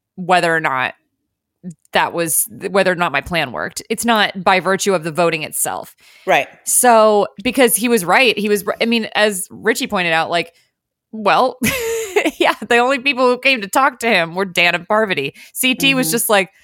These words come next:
Speaker 1: "What the hell, man?" And then just, like, wandered around drinking beer the rest of the day. Like, he didn't
Speaker 2: Uh-huh.
Speaker 1: give a shit 'cause he's not guilty.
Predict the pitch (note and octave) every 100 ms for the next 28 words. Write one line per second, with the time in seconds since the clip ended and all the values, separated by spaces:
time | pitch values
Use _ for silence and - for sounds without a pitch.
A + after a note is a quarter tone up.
0 | _ _ _ _ - B3+ C4+ A3+ F#3+ G#3
1 | A#3 G#3 F3 F#3 F#3+ F#3+ F3+ F#3+ G3+ F#3+
2 | G#3 G3+ E3+ G3+ A3 G#3+ F#3+ G3 G3+ G3
3 | F#3+ F#3+ F#3+ F3+ C#4+ C4 E3 D#3+ - E3
4 | D3+ C#3 C3+ F3 F3 B3 C4+ B3 B3 B3
5 | - G3 A#3 G#3 F#3+ F3 E3+ A3+ A3+ -
6 | -